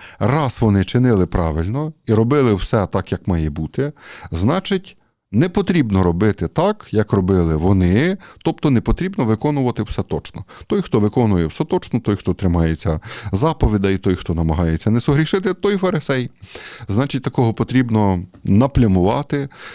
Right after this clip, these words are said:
сказати, що ось цей там педант, не знаю, там, е, ще, не знаю, який,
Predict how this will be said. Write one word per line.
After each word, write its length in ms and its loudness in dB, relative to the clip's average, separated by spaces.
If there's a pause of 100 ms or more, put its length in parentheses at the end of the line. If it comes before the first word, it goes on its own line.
сказати, 540 0
що 140 -2
ось 180 2
цей 500 0
там 360 -4
педант, 640 0
не 80 -2
знаю, 360 -4
там, 480 -8 (520)
е, 40 -6
ще, 240 -2 (140)
не 140 -4
знаю, 300 -2
який, 320 -6